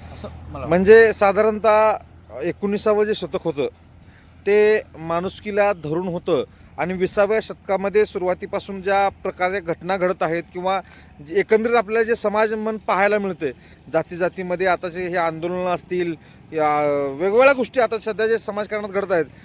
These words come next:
Speaker 2: हे घडत आहेत का राजकारणाकडून घडवले जात आहेत,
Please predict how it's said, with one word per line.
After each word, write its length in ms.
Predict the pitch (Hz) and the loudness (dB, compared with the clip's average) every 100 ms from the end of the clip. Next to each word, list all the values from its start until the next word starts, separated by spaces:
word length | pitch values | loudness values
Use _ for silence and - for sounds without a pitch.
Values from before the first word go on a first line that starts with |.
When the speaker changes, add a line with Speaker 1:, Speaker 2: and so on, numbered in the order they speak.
| - - | -20 -2
Speaker 2:
हे 100 | 226 | 0
घडत 360 | 190 196 240 240 | 2 2 2 2
आहेत 300 | 214 240 277 | 4 4 4
का 180 | 262 269 | 0 0
राजकारणाकडून 680 | 226 185 233 240 233 254 | 0 -2 -4 -4 -6 -4
घडवले 360 | 202 196 220 226 | -2 0 2 2
जात 160 | 214 208 | 0 0
आहेत, 200 | 196 185 | -2 -2